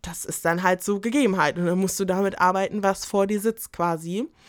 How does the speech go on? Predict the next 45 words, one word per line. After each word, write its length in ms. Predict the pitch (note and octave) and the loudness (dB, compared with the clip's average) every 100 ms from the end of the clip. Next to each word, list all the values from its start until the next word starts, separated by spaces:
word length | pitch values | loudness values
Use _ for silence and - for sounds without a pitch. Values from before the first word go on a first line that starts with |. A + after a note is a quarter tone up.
| - - - - | -20 -20 -10 2
Und 380 | G3 F#3+ F#3+ | 4 4 2
das 120 | F#3 F3+ | -4 -6
ist 160 | - | -6
eine 400 | G3 F3+ F3+ E3 | -2 0 0 -2
super 280 | F3 G#3+ A3+ | -4 -6 -6
tolle 240 | G#3 F#3+ | -4 -2
Erfahrung. 540 | F3 - F#3 F3 E3+ E3+ | -2 -4 -4 -2 -2 -4
Ich 120 | - | -6
bin 140 | F3+ | -4
jetzt 180 | F3+ E3+ | -4 -6
immer 180 | - F#3+ | -4 -2
noch 140 | F#3+ | -2
sehr 160 | F3 E3+ | -2 -4
dankbar 400 | E3+ F3+ F#3 F3 | -2 -4 -4 -6
und 100 | D#3+ | -6
sehr 120 | D3+ | -8
glücklich, 360 | F3 F#3 G#3 - | -6 -6 -6 -8
dass 280 | E3 - F3 | -10 -6 -4
wir 200 | E3 E3 _ _ _ - | -4 -4 _ _ _ -2
ja 120 | B3 | 0
so 100 | F3+ | 0
früh 200 | - G3 | -2 0
damit 280 | G3 F3 E3 | 2 0 -2
schon 120 | - | -4
anfangen 420 | - D3 - E3 F3 | -4 -6 -4 -8 -4
konnten. 420 | F#3+ - G#3+ B3+ - - - _ - | -4 -2 -4 -6 -12 -20 -20 _ -2
Genau, 360 | F4+ F3+ C#3+ - | 0 2 0 -2
also 380 | E3 E3+ D#3+ - | -2 -2 -6 -8
ab 180 | E3+ - | -10 -8
dem 200 | D#3+ - | -10 -8
zweiten 400 | - F3+ - D#3+ | -2 -2 -2 -6
Jahr 320 | F#3+ B3+ - | 0 2 0
Phantomkopfarbeit 1160 | F#3+ F3+ B3 B3+ A#3 - - F#3 F3+ F3 F3+ - | -2 -4 -6 -6 -6 -4 0 2 2 -2 -4 -6
und 340 | F3 F#3 - E3+ | -4 -4 -4 -6
ab 180 | D#3+ - | -6 -8
dem 220 | D#3 D3+ | -10 -6
dritten 340 | E3 F#3 F3 | -2 -2 -2
Jahr 400 | E3 D3+ D#3 D#3+ | -4 -2 -2 -2
darf 240 | D#3 C3+ - | -4 -8 -8
man 140 | E3 | -8
dann 240 | D#3 D#3+ | -8 -8
an 160 | F#3 G3 | -6 -4
die 80 | G#3+ | -4
Patienten 560 | A#3 - C4+ A#3+ - | -4 -4 -2 -2 -4
ran. 380 | D3 D3+ D3+ D3+ | -8 -8 -8 -12